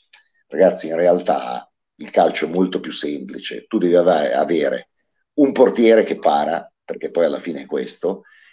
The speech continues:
della gente pensante a centrocampo e una punta che la me-, e meglio due, che la mette dentro.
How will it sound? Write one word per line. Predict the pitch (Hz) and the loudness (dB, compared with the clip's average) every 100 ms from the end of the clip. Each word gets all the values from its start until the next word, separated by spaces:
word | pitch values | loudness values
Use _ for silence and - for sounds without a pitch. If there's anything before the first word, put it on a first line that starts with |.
| _ | _
della | - 117 123 | 2 6 6
gente | 113 143 110 - | 6 4 4 4
pensante | 107 95 120 117 101 | 2 4 2 4 0
a | |
centrocampo | - 131 143 - 87 78 76 92 - _ | 2 0 0 0 -2 -2 -10 -12 -14 _
e | - 117 - | -6 -4 -2
una | 135 - | -2 -2
punta | 95 92 101 | -4 -4 -2
che | 98 | -2
la | 82 | -2
me-, | 80 71 - | -4 -10 -12
e | 73 - | -16 -14
meglio | 87 87 98 | -10 -2 0
due, | 92 80 | 0 -2
che | - 104 | -2 -2
la | |
mette | 73 - 71 | -2 -6 -12
dentro. | - - _ - | -14 -18 _ -20